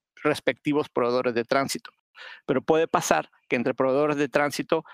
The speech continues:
la interconexión entre ellos es, pues, relativamente n-, o, o no es muy buena, ¿no? Entonces, cuando esto pasa, este, tenemos ahí problemas de capacidad y la interconexión entre el proveedor de contenido y el I S P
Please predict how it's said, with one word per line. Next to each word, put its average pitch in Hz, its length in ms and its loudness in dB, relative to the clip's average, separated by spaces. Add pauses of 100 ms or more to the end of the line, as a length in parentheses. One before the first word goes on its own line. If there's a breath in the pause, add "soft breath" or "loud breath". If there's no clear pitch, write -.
la 139 60 -2
interconexión 135 580 -2
entre 139 240 -2
ellos 127 240 -2
es, - 320 -2 (480)
pues, 139 160 0
relativamente 135 760 0
n-, 127 200 -2
o, - 220 -2
o 131 80 0
no 151 120 0
es 143 60 0
muy 143 160 0
buena, 120 300 -2
¿no? 151 200 -2 (680)
Entonces, 151 260 0
cuando 147 240 0
esto 175 220 0
pasa, 180 400 0 (420 loud breath)
este, 139 260 0
tenemos 156 460 2
ahí 147 180 2
problemas 147 480 0
de 131 120 -2
capacidad 139 640 0 (400 loud breath)
y 175 260 0
la 160 180 0
interconexión 139 640 0
entre 135 220 -2
el 120 40 -4
proveedor 131 360 0
de 151 80 -2
contenido 170 680 -2
y 120 200 -2
el 127 100 0
I 147 80 2
S 160 180 0
P 170 280 -2